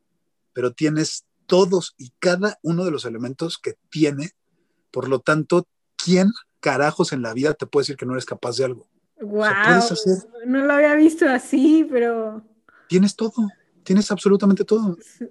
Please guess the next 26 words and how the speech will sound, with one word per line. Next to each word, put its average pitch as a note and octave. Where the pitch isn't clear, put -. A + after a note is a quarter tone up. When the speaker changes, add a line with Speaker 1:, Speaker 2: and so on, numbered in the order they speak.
Speaker 2:
sí. -
Speaker 1:
Tienes B3+
hasta, F3
hasta -
donde C3+
tú G#3+
te -
lo G3
permitas. B2+
O A#2+
sea, A#2
Speaker 2:
Sí, D4
de D#4
nuevo, D#4
Speaker 1:
sí. C4
Speaker 2:
es D4+
como D4
hasta A#3
donde A#3
tú C#4
te C#4+
pongas C4+
el G#3+
límite, A3+
o G3+
sea, -